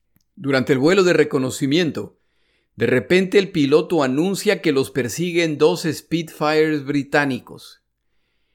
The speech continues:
El bombardero alemán es derribado y milagrosamente acuatizan sin sufrir bajas. Son rescatados por un navío italiano a cuyo capitán no se le ocurre investigar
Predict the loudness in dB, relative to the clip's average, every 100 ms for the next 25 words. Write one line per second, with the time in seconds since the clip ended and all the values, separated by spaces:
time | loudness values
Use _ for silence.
0 | _ -8 -2 0 2 2 2 4 4 2
1 | 0 0 0 0 -2 -2 -4 0 2 2
2 | 0 -4 -4 -2 -2 0 0 0 -2 -2
3 | -4 -2 -4 0 0 0 -2 -2 -2 -4
4 | -4 -4 -4 -4 -6 -8 -8 -12 -6 -4
5 | -2 0 -2 -4 -16 -20 -20 _ _ _
6 | _ _ _ _ _ -6 -2 -2 -2 -2
7 | 2 2 0 -2 -2 -2 0 0 0 0
8 | 0 0 -2 0 2 2 0 -4 -4 -8
9 | -8 -8 -6 -4 -6 -8 -4 -2 0 -4
10 | -6 -6 -8 -6 -6 -4 -6 -4 -6 -8
11 | -4 0 0 0